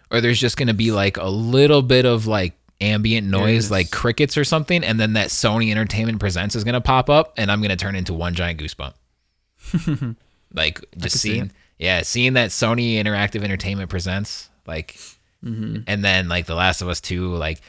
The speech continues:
Speaker 1: that it might not start on, like, a splash screen. It might have, like, a cold open of Ellie doing something. Like, The Last of Us One's beginning, uh,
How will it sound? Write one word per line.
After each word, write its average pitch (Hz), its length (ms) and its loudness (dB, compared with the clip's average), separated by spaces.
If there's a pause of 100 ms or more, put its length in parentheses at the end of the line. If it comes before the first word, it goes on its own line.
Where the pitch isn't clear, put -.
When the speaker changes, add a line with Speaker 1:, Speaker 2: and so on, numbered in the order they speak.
(280)
Speaker 1:
that 85 280 -6
it 98 140 -4
might 95 200 -4
not 95 160 -2
start 90 200 0
on, 90 200 -2
like, 85 120 -4
a 73 40 -4
splash 82 400 -2
screen. 90 340 -6
It 85 60 -4
might 82 180 -4
have, 80 140 -6
like, 80 180 -4
a 80 240 -6 (440)
cold 92 300 -4
open 90 400 0
of 82 140 -2
Ellie 87 420 -2
doing 87 320 -4
something. 104 300 -6
Like, 101 160 -4
The 101 80 -8
Last 131 260 0
of 175 80 0
Us 139 120 -4
One's 135 320 0
beginning, 98 560 -2 (340)
uh, 90 480 2